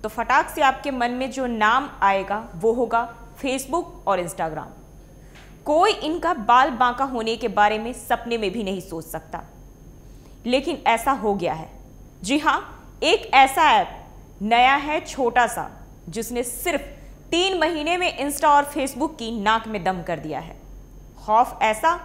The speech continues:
कि Instagram इसके लिए किलर फीचर लेकर आने की बात कर रहा है। टेक जानकार इसे क्रांतिकारी ऐप बता रहे हैं। अब आखिर ऐसा क्या है इस ऐप में,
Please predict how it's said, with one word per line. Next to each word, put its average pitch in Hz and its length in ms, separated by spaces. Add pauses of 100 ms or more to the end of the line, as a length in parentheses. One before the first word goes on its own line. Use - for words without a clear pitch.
(320)
कि 285 120
Instagram 320 800
इसके 294 300
लिए 254 240 (200)
किलर 302 280
फीचर 294 440 (180)
लेकर 202 320
आने 185 180
की 190 140
बात 156 320
कर 156 120
रहा 151 200
है। - 160 (600)
टेक 233 240
जानकार 240 480 (100)
इसे 240 300
क्रांतिकारी 269 800
ऐप 226 340
बता 170 260
रहे 160 100
हैं। 160 280 (680)
अब 240 100
आखिर 262 400
ऐसा 349 320
क्या 320 200
है 359 220
इस 359 120
ऐप 226 280
में, 175 260